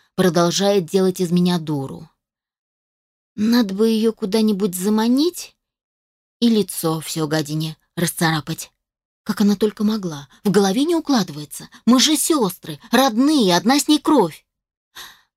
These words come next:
Мне кажется, я знала её очень хорошо.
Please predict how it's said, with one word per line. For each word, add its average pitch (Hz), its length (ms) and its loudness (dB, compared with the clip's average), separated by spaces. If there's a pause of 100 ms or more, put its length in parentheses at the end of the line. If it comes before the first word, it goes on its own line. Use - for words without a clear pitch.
Мне 226 300 4
кажется, 226 460 -2
я 208 160 2
знала 233 260 2
её 226 320 2
очень 254 340 2
хорошо. 247 680 -4